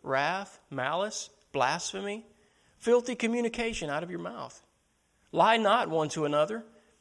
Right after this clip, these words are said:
seeing that ye have put off the old man with his deeds, and have put on the new man, which is renewed in knowledge after the image of him that created him, where there is neither Greek nor Jew,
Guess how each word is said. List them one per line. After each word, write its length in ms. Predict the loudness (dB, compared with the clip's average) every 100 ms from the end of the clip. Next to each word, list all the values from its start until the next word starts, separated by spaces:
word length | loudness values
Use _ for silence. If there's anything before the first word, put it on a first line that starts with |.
| _ _ -4
seeing 300 | 0 2 2
that 80 |
ye 80 | 2
have 200 | 2 2
put 160 | 4 6
off 300 | 8 6 6
the 100 | 6
old 260 | 6 6
man 280 | 2 -2 -2
with 140 | -4 -6
his 180 | -8
deeds, 520 | -6 -8 -10 -12 -16 -18 _ _ _ _ -8
and 120 | -2
have 200 | -2 -2
put 160 | 4 6
on 180 | 6
the 60 | 6
new 200 | 2 2
man, 360 | 2 0 -4 -10 -20 _ _ _ _
which 200 | -4 0
is 140 | 0 2
renewed 540 | 2 4 2 2 2
in 240 | 0 0
knowledge 640 | -2 -2 -2 -2 -4 -6 -14 _
after 280 | 2 2 2
the 140 | -2 0
image 320 | 0 2 0
of 80 | -2
him 220 | -2 -4
that 120 | -6
created 520 | -6 -8 -6 -8 -10
him, 220 | -12 -16 -20 _ _ _ _ _ _ _ _ _ _ _ _ _
where 140 | -2 2
there 180 | 4
is 120 | 4 2
neither 240 | 2 0
Greek 520 | 0 0 0 -2 -6
nor 180 | -4 -4
Jew, 440 | -4 -4 -4 -6